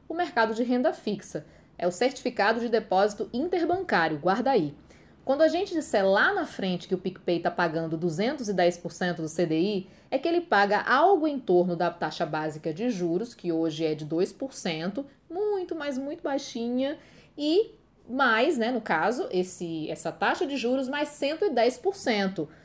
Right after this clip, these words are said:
Uma melhora razoável, né, porque é o triplo do que paga hoje a poupança.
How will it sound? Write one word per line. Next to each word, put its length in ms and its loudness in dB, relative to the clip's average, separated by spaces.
Uma 220 -6
melhora 340 2
razoável, 720 4
né, 160 -2
porque 220 -4
é 40 2
o 80 0
triplo 480 -2
do 120 -2
que 100 -2
paga 380 -2
hoje 420 4
a 120 -2
poupança. 800 -4